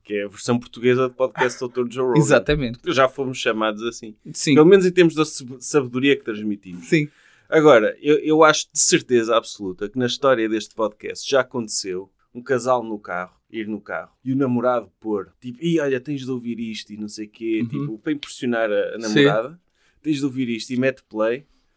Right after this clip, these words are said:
Speaker 1: e ela,
Speaker 2: Nada.
Speaker 1: "Eu tenho de acabar com este homem".
Speaker 2: Sim, ou o contrário,
Speaker 1: <laughs>
Speaker 2: ele ficar tão desiludido dela não ter um entusiasmo igual
Speaker 1: Sim.
Speaker 2: ao dele,
Speaker 1: É.
Speaker 2: que ele diz, "Tinha aqui um anel no bolso,
Speaker 1: É.
Speaker 2: vai ser para outra".
Speaker 1: De certeza que isso.
Speaker 2: Ah,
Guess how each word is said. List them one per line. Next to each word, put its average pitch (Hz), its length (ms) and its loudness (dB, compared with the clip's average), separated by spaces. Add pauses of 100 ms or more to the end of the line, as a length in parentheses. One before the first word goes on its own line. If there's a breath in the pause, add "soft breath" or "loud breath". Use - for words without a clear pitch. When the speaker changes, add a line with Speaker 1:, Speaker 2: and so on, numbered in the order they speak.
(520)
Speaker 1:
e 110 160 -2
ela, 113 320 0 (440)
Speaker 2:
Nada. 156 280 6
Speaker 1:
"Eu - 20 8
tenho 123 140 8
de 131 60 6
acabar 113 360 4
com 110 180 -4
este 104 220 -2
homem". 95 260 -4 (600)
Speaker 2:
Sim, 208 320 0
ou 202 140 10
o 208 60 4
contrário, 139 440 6
Speaker 1:
<laughs> 147 260 4
Speaker 2:
ele 160 120 10
ficar 196 340 6
tão 220 220 4
desiludido 165 580 4
dela 156 240 4
não 180 140 4
ter 175 180 4
um 170 80 4
entusiasmo 156 640 4
igual 143 240 6
Speaker 1:
Sim. 135 60 8
Speaker 2:
ao 131 100 8
dele, 135 300 8 (160)
Speaker 1:
É. 104 200 -8
Speaker 2:
que - 160 0
ele 180 120 6
diz, 135 280 6
"Tinha 190 260 2
aqui 180 180 2
um 175 120 6
anel 170 280 8
no 156 160 6
bolso, 165 420 6
Speaker 1:
É. 107 180 -8 (160)
Speaker 2:
vai 165 140 8
ser 180 160 6
para 180 220 6
outra". 117 420 4 (240)
Speaker 1:
De - 80 -12
certeza 110 580 -2
que 101 140 -20
isso. - 180 -12
Speaker 2:
Ah, 247 80 8